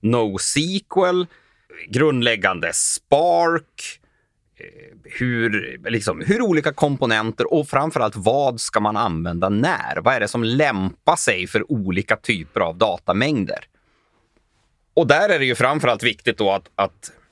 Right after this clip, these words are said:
på något sätt specialisera sig återigen. Alltså, det är väldigt svårt att vara en data engineer, duktig på all typ av data engineer. Eh, ni som har gjort, eh, det här D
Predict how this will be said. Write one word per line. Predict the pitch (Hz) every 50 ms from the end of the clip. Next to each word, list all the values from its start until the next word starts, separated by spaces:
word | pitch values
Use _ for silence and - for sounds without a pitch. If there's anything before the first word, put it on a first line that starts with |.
| _ _ _ _ _ _ _ -
på | 160 165
något | 139 123 113 -
sätt | - - 107 92 _ - - - _ _ _ _ _ - - _ _ _ _ _ _ -
specialisera | - - - - - 127 107 101 95 - 175 202 208 151 92 90
sig | - 98 87
återigen. | 98 95 - - 101 101 135 170 - 58 50 - - - _ _ _ _ _ _ _ _ _ _ _
Alltså, | - 123 - 127
det | 127
är | 131
väldigt | 131 160 135 101 101 -
svårt | - - 131 143 175 180 110 101 - -
att | 113
vara | 98 104 98
en | 95 95
data | 90 107 104 101 87 - -
engineer, | 85 95 95 92 95 98 113 139 131 98 92
duktig | 92 104 101 - - - -
på | - - - -
all | - 127 127 127 110 101
typ | - - 104 90 85 - 104
av | 92 85
data | 87 85 85 - 90 85
engineer. | 82 82 92 117 135 80 55 50 - - _ _ _ _ _ _ _ _ -
Eh, | - 85 85
ni | 101 113 117 110
som | - - 104 - 120 117 107 104 101
har | 101 95 104 104
gjort, | 117 131 120 - _ - 113
eh, | 104 95
det | 95 101
här | 101 101 92
D | 87 90 113 104 98